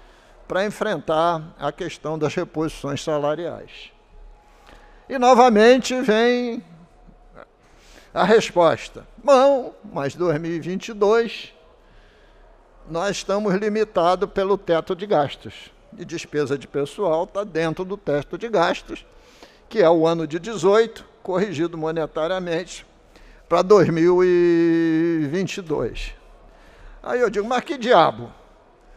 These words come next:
Pra nós, se impõe um teto de gastos. Quando é pra União, a União propõe que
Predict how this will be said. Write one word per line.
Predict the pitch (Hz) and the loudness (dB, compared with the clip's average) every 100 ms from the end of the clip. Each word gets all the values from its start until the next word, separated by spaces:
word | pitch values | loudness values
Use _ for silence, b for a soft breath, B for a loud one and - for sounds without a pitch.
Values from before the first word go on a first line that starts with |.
| b b b b - - _ _ _ _ _ _ _ - _ - | b b b b -20 -20 _ _ _ _ _ _ _ -20 _ 2
Pra | 226 170 | 4 4
nós, | 214 269 190 - - - - _ _ _ _ _ _ b b b | 4 6 4 2 -8 -12 -18 _ _ _ _ _ _ b b b
se | - - 247 | -16 -4 -2
impõe | 202 - 226 247 | -2 0 2 4
um | 240 220 | 2 0
teto | - 220 208 226 | 2 4 2 -2
de | 226 | -2
gastos. | 175 165 127 - - - - - _ b b b b | 4 4 4 -4 -18 -20 -20 -20 _ b b b b
Quando | - 240 233 | -4 0 4
é | 196 | 4
pra | 190 196 170 160 | 4 0 2 2
União, | 170 220 208 185 269 180 113 - _ _ _ _ _ b b | 2 2 4 6 8 6 0 -12 _ _ _ _ _ b b
a | 135 | -2
União | 196 214 180 233 240 | 0 0 0 0 2
propõe | 240 - 196 220 240 | 0 2 0 0 0
que | 254 | -4